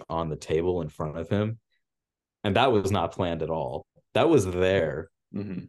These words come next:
Speaker 1: when we got there. And I was like, "Let's just keep it."
Speaker 2: Yeah.
Speaker 1: So, yeah, I love happy accidents. <laughs>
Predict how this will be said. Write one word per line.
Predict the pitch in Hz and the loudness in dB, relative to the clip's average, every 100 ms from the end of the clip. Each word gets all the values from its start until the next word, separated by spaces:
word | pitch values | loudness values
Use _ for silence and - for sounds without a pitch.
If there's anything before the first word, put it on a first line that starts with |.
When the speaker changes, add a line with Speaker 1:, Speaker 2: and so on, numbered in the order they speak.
| _ - | _ -2
Speaker 1:
when | 101 101 98 | 0 2 2
we | 92 | 0
got | 87 87 87 - | 0 -2 -2 -6
there. | - _ _ - | -20 _ _ -8
And | 95 | -2
I | 92 | -2
was | 87 | 0
like, | 90 87 - | -2 -4 -4
"Let's | 92 - | -6 -4
just | - | -6
keep | - 82 | -6 -6
it." | 76 64 _ _ - | -6 -10 _ _ -16
Speaker 2:
Yeah. | 95 - - | -10 -10 -8
Speaker 1:
So, | - 104 90 82 80 - _ _ _ _ _ _ _ _ _ _ | -2 2 4 2 0 -8 _ _ _ _ _ _ _ _ _ _
yeah, | 87 82 | -2 2
I | |
love | 95 95 | 2 0
happy | 85 76 80 | -2 -2 -4
accidents. | 78 - 76 76 - - - _ | -4 -8 -8 -8 -10 -12 -16 _
<laughs> | - | -8